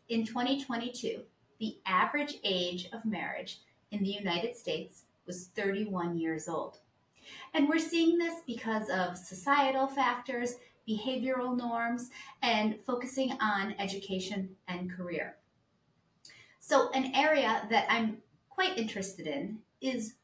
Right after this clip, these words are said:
learning more about how different families come together, spouses, when they form a union, and what options exist as it relates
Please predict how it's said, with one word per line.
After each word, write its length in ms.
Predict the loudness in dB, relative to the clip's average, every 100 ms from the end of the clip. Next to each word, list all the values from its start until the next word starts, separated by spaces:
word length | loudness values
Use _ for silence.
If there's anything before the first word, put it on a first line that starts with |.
| _
learning 480 | -4 0 2 4 4
more 320 | 6 4 4 0
about 380 | 0 2 2 0
how 840 | -10 -14 -6 4 6 6 2 -2 -8 -20 -20 0
different 440 | 2 2 -2 -4 -6 -2
families 480 | 0 2 0 -2 -4
come 200 | -2 -2
together, 560 | 0 2 2 0 -4 -10 _ _ _ _ -2
spouses, 640 | 4 6 4 -2 -4 -8 _ _
when 140 | -6 -4
they 160 | -2
form 200 | -2 0
a 40 | 0
union, 500 | 0 -2 -4 -8 -12 _ _ _ _ _
and 180 | -2 2
what 260 | 0 0 4
options 720 | 6 6 4 0 0 0 -8 -10 -6
exist 580 | -4 0 0 0 -8 -14 _
as 220 | 0 2
it 140 | 0 -2
relates 640 | -2 -2 -2 -6 -8 -10